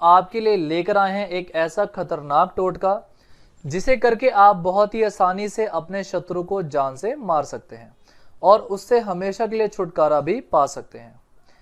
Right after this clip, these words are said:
जी हाँ भक्तों, आज के हमारे इस टोटके से आप घर बैठे ही अपने बड़े से बड़े शत्रु को खत्म कर सकते हैं और अगर आप चाहें तो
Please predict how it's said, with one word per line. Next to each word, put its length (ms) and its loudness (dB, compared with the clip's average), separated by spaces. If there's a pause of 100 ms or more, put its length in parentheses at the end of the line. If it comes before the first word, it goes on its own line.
(300)
जी 180 0
हाँ 120 6
भक्तों, 320 -2 (540)
आज 280 6
के 80 -4
हमारे 260 4
इस 160 -4
टोटके 340 0
से 120 -4
आप 180 4
घर 240 0
बैठे 300 0
ही 120 0
अपने 320 -4
बड़े 300 -2
से 120 -8
बड़े 200 -4
शत्रु 360 -8
को 160 -6
खत्म 360 -8
कर 120 -2
सकते 300 -8
हैं 120 -8
और 280 2
अगर 240 0
आप 320 2
चाहें 340 -2
तो 200 -8